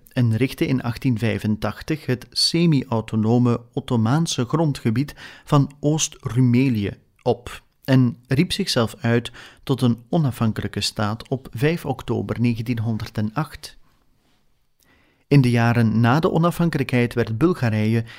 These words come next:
in toenemende mate gemilitariseerd. Het land raakte betrokken bij drie opeenvolgende conflicten tussen negentien twaalf en negentien achttien. Twee Balkanoorlogen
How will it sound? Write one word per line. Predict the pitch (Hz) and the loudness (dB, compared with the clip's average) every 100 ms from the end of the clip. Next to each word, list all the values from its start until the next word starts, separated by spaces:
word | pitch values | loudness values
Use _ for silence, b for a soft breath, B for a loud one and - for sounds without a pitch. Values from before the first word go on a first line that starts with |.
| B | B
in | - 135 | 2 2
toenemende | 131 196 135 117 104 | 4 4 6 4 2
mate | 101 107 120 127 - | 0 -2 0 -2 -2
gemilitariseerd. | 110 131 151 123 117 107 123 104 104 - - b b b b _ _ _ _ _ _ _ _ _ _ _ | 0 2 2 -2 -2 -2 -2 -2 -4 -6 -16 b b b b _ _ _ _ _ _ _ _ _ _ _
Het | - 127 | -2 2
land | 127 160 202 | 4 4 4
raakte | - 127 139 - | 2 2 0 0
betrokken | 127 117 - 110 - 180 B B B | -2 -2 -4 -4 -2 -2 B B B
bij | 139 123 | 0 2
drie | 113 165 185 | 2 0 0
opeenvolgende | 120 123 117 127 117 113 113 | 0 0 0 0 -2 -2 -4
conflicten | 107 101 131 - 135 123 | -6 -4 -4 -2 -4 -2
tussen | 127 120 117 | -2 -2 0
negentien | 113 101 95 110 | -2 -4 -2 -2
twaalf | 107 107 104 143 - | -2 -4 -4 -8 -10
en | - 131 | -2 -2
negentien | 135 104 - 113 | 0 -4 -4 -4
achttien. | 113 - 156 107 - _ _ _ _ _ b b b | -6 -4 -4 -4 -12 _ _ _ _ _ b b b
Twee | - 135 113 | 2 4 4
Balkanoorlogen | 107 123 135 143 - 135 120 120 113 131 | 2 0 0 -2 0 -2 0 -2 0 0